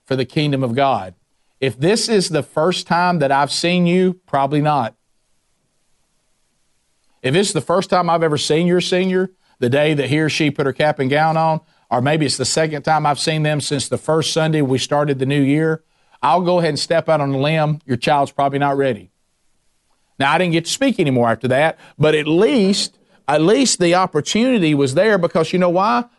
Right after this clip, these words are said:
Why am I not speaking to the disconnect when I've got 'em? They're there. They're not coming back. Maybe they'll come back if we speak to the disconnect. Maybe we challenge them. How can you be, how can this be so casual for you?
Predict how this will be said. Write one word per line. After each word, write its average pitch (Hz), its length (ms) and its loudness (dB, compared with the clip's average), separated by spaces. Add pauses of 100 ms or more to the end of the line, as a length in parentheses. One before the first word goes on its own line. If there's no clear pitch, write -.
Why 247 240 2
am 339 140 0
I 285 80 2
not 277 240 0
speaking 226 320 0
to 220 100 0
the 196 120 0
disconnect 240 580 0
when 311 180 2
I've 349 240 2
got 403 440 4
'em? 147 260 -2 (400)
They're 277 200 2
there. 381 680 2 (580)
They're 269 160 2
not 359 300 0
coming 359 340 0
back. 349 500 2 (920)
Maybe 285 380 2
they'll 220 180 0
come 185 240 0
back 202 200 2
if 202 80 -2
we 196 120 0
speak 180 340 -4
to 208 100 0
the 220 100 2
disconnect. 185 600 -2 (360)
Maybe 226 260 0
we 233 180 2
challenge 254 580 0
them. 160 280 0 (140)
How 208 340 2
can 247 240 -2
you 226 160 2
be, 214 540 2 (720)
how 196 180 2
can 233 180 -2
this 220 180 0
be 214 160 0
so 220 260 -2
casual 254 580 0
for 151 160 -6
you? 131 240 -2